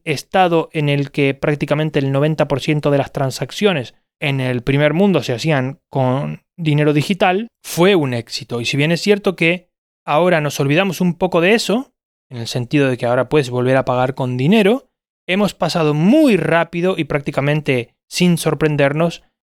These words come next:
de un sistema de pago en gran parte con dinero en efectivo a pagar con el teléfono. Hay países como China que lo hacen hace muchísimo tiempo ya, y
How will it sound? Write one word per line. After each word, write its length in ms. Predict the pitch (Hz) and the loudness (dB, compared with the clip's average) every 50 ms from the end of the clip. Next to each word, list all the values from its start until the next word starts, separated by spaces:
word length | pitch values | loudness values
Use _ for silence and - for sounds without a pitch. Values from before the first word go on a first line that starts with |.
| _ _ | _ _
de 200 | - 135 165 165 | -6 -2 0 2
un 140 | 165 170 165 | 2 2 2
sistema 440 | - - 165 - - 190 185 180 170 | 0 0 -2 -2 0 0 2 4 4
de 100 | 165 160 | 2 2
pago 840 | 156 - 175 175 175 170 165 160 156 151 151 147 147 143 139 135 131 147 | 0 0 0 2 2 2 2 4 4 4 4 4 2 2 0 -2 -4 -4
en 160 | 147 147 147 | -2 -2 0
gran 200 | 160 165 165 156 | 0 0 0 0
parte 500 | - 175 175 165 - 160 156 151 151 - | -2 -2 -2 -2 0 0 0 0 0 -2
con 260 | - 151 143 143 143 | -4 -2 -2 0 0
dinero 560 | 143 143 147 156 160 156 156 151 147 151 151 | 0 2 2 2 2 4 4 4 4 2 2
en 140 | 156 147 147 | 0 0 -2
efectivo 560 | 156 - - 196 - 240 247 269 320 302 - - | -2 -2 -2 -4 -2 0 2 2 2 2 0 -2
a 300 | 175 190 254 302 302 _ _ _ _ _ _ _ _ - | -2 -2 -2 -2 -4 _ _ _ _ _ _ _ _ -8
pagar 440 | 131 127 120 127 127 127 127 - | -6 -2 0 0 0 0 -2 -6
con 360 | _ - 127 120 120 123 - - _ _ _ _ _ - | _ -6 -4 -4 -4 -6 -10 -14 _ _ _ _ _ -8
el 160 | 143 131 - | -8 -8 -6
teléfono. 500 | - 127 120 107 - - 117 113 107 - _ _ _ - 139 | -6 -6 -6 -6 -8 -10 -14 -14 -14 -16 _ _ _ -8 -6
Hay 120 | 139 139 | -6 -4
países 480 | - - 156 202 226 202 262 262 226 - | -2 -2 0 0 0 0 0 0 -2 -4
como 240 | - 143 135 139 | -6 -4 -4 -4
China 340 | 135 - 226 254 277 285 285 | -2 0 0 0 2 2 0
que 160 | 220 - 143 | 0 0 0
lo 100 | 131 135 | 0 0
hacen 260 | 135 135 - 151 143 139 | 0 0 0 -4 -4 -4
hace 260 | 127 123 - - 135 | -6 -6 -4 -4 -2
muchísimo 500 | 131 135 131 165 170 147 156 147 143 139 | -2 -2 -2 -2 -2 -2 0 0 0 0
tiempo 380 | - 202 220 240 233 - 220 | 0 2 2 2 2 0 0
ya, 240 | 175 185 202 240 294 - _ _ _ _ _ _ _ _ | 2 2 2 0 0 -4 _ _ _ _ _ _ _ _
y 280 | - 233 233 233 220 | 0 2 4 4 2